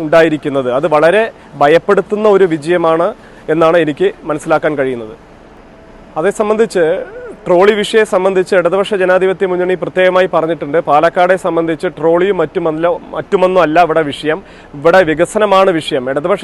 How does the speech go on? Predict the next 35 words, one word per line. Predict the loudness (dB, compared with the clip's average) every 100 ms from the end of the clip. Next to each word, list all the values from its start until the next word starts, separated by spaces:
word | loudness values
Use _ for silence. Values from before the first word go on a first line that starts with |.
| 0
ജനാധിപത്യ | 2 2 0 -2 -2
മുന്നണി | -2 -2 -2
വികസനത്തിൻ്റെ | -2 -2 -2 -4 -2 -4 0
പേരിൽ | 0 -2 -4 -10 -6
വോട്ട് | -2 0 0
ചോദിക്കുമ്പോൾ | 0 -2 -2 -2 0 -2 -6 -14 -2
യു | 0 2
ഡി | 2
എഫ് | 2 2
അത് | 2
അട്ടിമറിക്കാൻ | 0 0 0 0 0 0
വേണ്ടി | -2 -4 -8 -12 -12
ഉണ്ടാക്കിയ | 0 2 2 0
ഒരു | 2 2
നാടകമായിട്ടേ | 2 2 2 0 0 0
കാണാൻ | 0 0
കഴിയുള്ളൂ. | -2 -2 -2 -4 -8 -10 -2
അതിൻ്റെ | 0 4
യഥാർത്ഥം | 6 6 4 0 -2 -8 -2
പരിശോധിച്ചാൽ | -2 2 0 2 0 0
തന്നെ | 0 2 2
അറിയാം, | 2 2 0 -14 -4 2
അതവിടെ | 4 4 2
യു | 2 2
ഡി | 0
എഫ് | 0 0 0
ഇലക്ഷന് | 0 -2 -2 -2
മേൽക്കൈ | -2 0 0 -2 -10 -2
ഉണ്ടാക്കാൻ | 2 2 0 -2
വേണ്ടി | -2 0 -2
ഒരു | 0
നാടകം | 2 4 2 2
കളിച്ചതാണ് | -2 -2 0 0 0 -2
ട്രോളി | -2 -2 -4
വിഷയം. | -6 -8